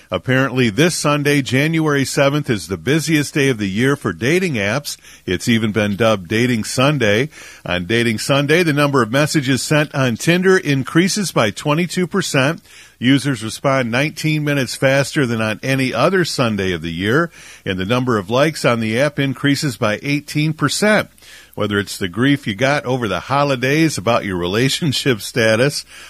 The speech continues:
or a resolution to find love in the new year, or the fact that Valentine's Day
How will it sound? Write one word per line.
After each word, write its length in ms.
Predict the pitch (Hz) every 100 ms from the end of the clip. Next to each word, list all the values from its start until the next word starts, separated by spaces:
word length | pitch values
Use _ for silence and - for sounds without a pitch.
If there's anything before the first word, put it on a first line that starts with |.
| -
or 160 | 92
a 60 | 87
resolution 640 | 101 110 107 107 120 127 98
to 80 |
find 340 | - 107 110 104
love 220 | 107 117
in 60 | 101
the 60 |
new 140 | 101 113
year, 320 | 113 123 131
or 340 | 120 165 196
the 120 | 175
fact 320 | - 147 143 -
that 140 | 101
Valentine's 840 | 123 156 190 - 151 127 117 85
Day 380 | 87 104 110 139